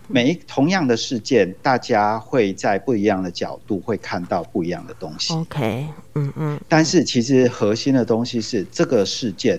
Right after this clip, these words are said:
Speaker 1: 对大家都造成一些影响。
Speaker 2: 嗯哼，嗯哼。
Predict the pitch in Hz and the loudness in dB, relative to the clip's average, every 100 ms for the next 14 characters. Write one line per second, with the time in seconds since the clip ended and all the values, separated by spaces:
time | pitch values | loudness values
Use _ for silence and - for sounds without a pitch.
0 | - - 113 - - 117 107 101 92 104 | -2 2 2 2 0 0 2 -2 -2 -2
1 | 92 - 87 - - 92 - 92 - - | -4 -2 -4 -4 -12 -12 -10 -10 -10 -12
2 | - 151 - - - 160 147 151 156 151 | -6 -6 -6 -14 -4 -2 -2 -2 -4 -4
3 | 147 147 143 143 139 | -6 -6 -6 -4 -6